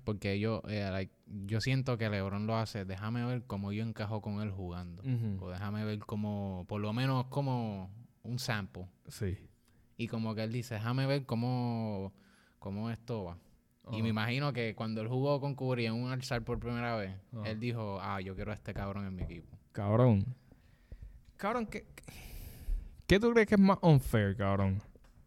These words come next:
Speaker 2: ¿LeBron o Durant o LeBron o Curry?
Speaker 1: Yo creo que Lebron, LeBron o Curry,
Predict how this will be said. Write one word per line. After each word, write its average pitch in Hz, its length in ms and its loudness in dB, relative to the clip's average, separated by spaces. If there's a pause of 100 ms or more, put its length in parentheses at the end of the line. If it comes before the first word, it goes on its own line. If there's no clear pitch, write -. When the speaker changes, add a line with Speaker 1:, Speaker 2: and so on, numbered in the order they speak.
(400)
Speaker 2:
¿LeBron 123 500 10
o 202 140 10
Durant 196 360 8
o 139 120 6
LeBron 120 320 6
o 123 120 6
Curry? 104 380 2 (1000)
Speaker 1:
Yo 113 200 4
creo 135 160 6
que 139 120 6
Lebron, 117 400 6
LeBron 107 460 4
o 127 80 4
Curry, 120 420 4